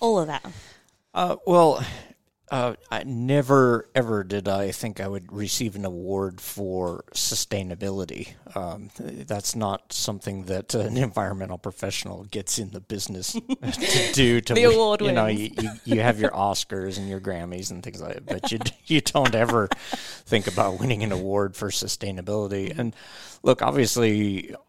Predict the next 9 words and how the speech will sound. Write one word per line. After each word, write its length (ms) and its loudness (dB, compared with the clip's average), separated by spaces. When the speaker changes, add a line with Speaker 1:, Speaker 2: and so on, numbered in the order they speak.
Speaker 2:
I 240 4
did 480 0
Helios 640 -4
as 160 -6
an 80 -10
environmental 600 -4
engineer 560 -4
to, 220 -6
to 120 -8